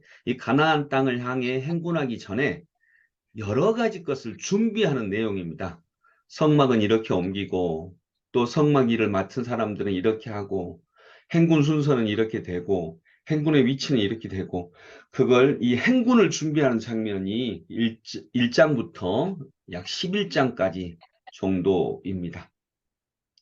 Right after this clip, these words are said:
어, 그 중에서 레위 사람을 봉헌하는, 성막의 일을 맡은 레위 사람은 이렇게, 이렇게 준비하고 해야 한다라고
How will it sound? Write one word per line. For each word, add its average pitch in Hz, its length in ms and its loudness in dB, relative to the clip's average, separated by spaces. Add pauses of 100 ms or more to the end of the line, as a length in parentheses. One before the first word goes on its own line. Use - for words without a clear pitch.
(460)
어, - 220 -16
그 127 140 2
중에서 127 800 2
레위 113 320 2
사람을 107 720 -2
봉헌하는, 104 600 -2
성막의 147 500 2
일을 110 140 2
맡은 95 340 -4
레위 95 200 -4
사람은 110 520 -4 (380)
이렇게, 110 540 0
이렇게 101 580 -2 (280)
준비하고 127 1000 0 (260)
해야 143 240 -2
한다라고 95 1200 -4